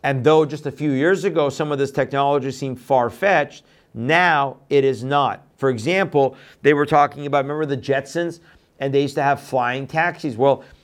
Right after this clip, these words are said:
ev-, back in twenty nineteen, Uber, uh, has, has, has mentioned that they are working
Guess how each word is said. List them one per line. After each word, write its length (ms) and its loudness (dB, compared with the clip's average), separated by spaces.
ev-, 520 -4
back 260 2
in 80 -4
twenty 320 -2
nineteen, 720 -2
Uber, 500 4
uh, 280 -2
has, 320 2
has, 420 -2
has 260 -2
mentioned 480 -4
that 120 -4
they 140 4
are 160 4
working 540 -2